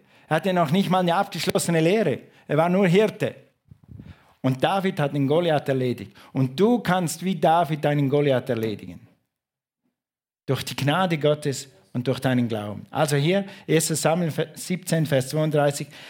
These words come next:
„Niemand soll den Mut dieses Philisters wegen sinken lassen“, sagte, sag mal, sagte, sagte David zu Saul. „Dein Diener wird hingehen und mit ihm kämpfen.“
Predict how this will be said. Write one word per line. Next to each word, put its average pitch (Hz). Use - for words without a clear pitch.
„Niemand 208
soll 196
den 156
Mut 190
dieses 143
Philisters 160
wegen 147
sinken 131
lassen“, 107
sagte, 147
sag 160
mal, 175
sagte, 175
sagte 175
David 160
zu 156
Saul. 104
„Dein 190
Diener 196
wird 143
hingehen 214
und 160
mit 160
ihm 135
kämpfen.“ 131